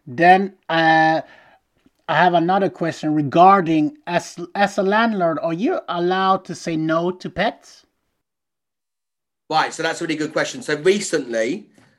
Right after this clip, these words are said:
Speaker 2: uh, and you'll get on Landlord Zone, we just put an article up literally last week, okay? The government have brought out a tenancy called a model tenancy, okay? And in that model tenancy, it allows pets, okay?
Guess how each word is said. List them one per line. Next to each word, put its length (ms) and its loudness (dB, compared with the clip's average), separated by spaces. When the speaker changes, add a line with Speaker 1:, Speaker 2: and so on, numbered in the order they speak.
Speaker 2:
uh, 420 -4
and 120 -2
you'll 100 4
get 240 -2
on 200 2
Landlord 540 0
Zone, 440 -2
we 160 -8
just 180 -14
put 120 -4
an 80 -2
article 340 -2
up 120 -6
literally 340 -8
last 340 -8
week, 300 -8
okay? 480 -8
The 80 -8
government 460 0
have 180 -14
brought 320 -4
out 160 -4
a 40 -8
tenancy 640 -6
called 240 -10
a 60 -4
model 460 -4
tenancy, 800 -10
okay? 500 -6
And 100 -2
in 140 2
that 200 -2
model 300 -4
tenancy, 720 -10
it 160 -10
allows 580 -2
pets, 720 -10
okay? 500 -6